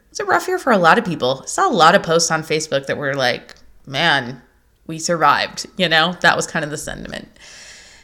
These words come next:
And so instead of heading into this year with the kind of normal bouncing enthusiasm that I have, I find myself walking softly and with quiet strength.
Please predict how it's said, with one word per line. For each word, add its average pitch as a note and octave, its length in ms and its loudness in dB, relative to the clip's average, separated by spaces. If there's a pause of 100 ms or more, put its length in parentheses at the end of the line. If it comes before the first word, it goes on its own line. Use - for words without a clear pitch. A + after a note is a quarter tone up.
(120)
And C4 140 0
so F4 80 4
instead F#4+ 280 4
of B4+ 120 6
heading C#4+ 240 4
into B3+ 160 4
this A3 240 0
year G3+ 160 4
with F#3+ 220 2
the F3 580 6
kind F#3 160 -4
of E3+ 80 -2
normal F3+ 480 2
bouncing E3+ 640 -2
enthusiasm D#3+ 840 2
that D3+ 120 2
I D3+ 60 4
have, D3+ 360 2
I F3+ 120 -2
find C4+ 260 -6
myself B3 580 2 (880)
walking A3 340 -2
softly D3 800 -8 (380)
and F3 500 -4
with F3 180 -6
quiet F#3 460 -2
strength. - 600 -6